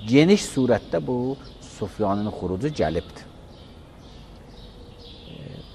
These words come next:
bilirsiniz ki, hətta o qədər bu əhəmiyyətə malikdir ki, düzdür, nəsəb mühüm deyil. Yəni, nəsəb, e, bu mənaya deyil ki, kim hansı nəsəbdəndir,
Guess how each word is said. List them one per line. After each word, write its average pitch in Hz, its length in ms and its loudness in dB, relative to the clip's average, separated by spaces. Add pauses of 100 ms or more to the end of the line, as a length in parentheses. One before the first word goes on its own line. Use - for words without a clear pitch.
(640)
bilirsiniz 196 540 0
ki, 208 180 -2 (360)
hətta - 460 0 (260)
o 131 80 0
qədər 143 540 4 (840)
bu 113 260 -2 (160)
əhəmiyyətə 110 800 0
malikdir 147 540 0
ki, 113 280 -4
düzdür, 139 420 0 (920)
nəsəb 156 600 0
mühüm 151 320 -2
deyil. 107 400 2 (240)
Yəni, 95 240 -4 (240)
nəsəb, 107 400 -2 (600)
e, - 220 -8 (160)
bu 117 60 -4
mənaya 110 520 0
deyil 147 220 4
ki, 101 160 -8 (560)
kim 123 260 -2
hansı 110 400 -4
nəsəbdəndir, 104 960 -2